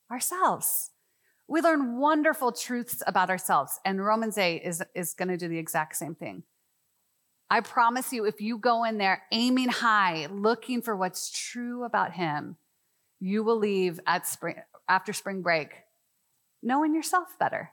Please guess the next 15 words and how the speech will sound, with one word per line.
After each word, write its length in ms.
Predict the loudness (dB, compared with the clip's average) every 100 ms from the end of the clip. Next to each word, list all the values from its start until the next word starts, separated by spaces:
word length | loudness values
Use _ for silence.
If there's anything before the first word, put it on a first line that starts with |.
| -4
understanding 760 | -2 -2 -4 -2 -2 -4 -6 -8
yourself 380 | -8 -2 -4 -2
better, 240 | -4 -2
understanding 500 | -2 -2 -2 -2 -2
your 80 | -4
struggles 760 | -4 0 0 0 -2 -2 -4 -8 _ _ _ -8
and 100 | 0
how 80 | 0
you're 180 | 0 0
wired, 360 | 2 4 2
how 140 | 2 0
God 320 | 2 2 0
has 240 | -6 -6
made 280 | -6 -6 -8
you. 160 | -14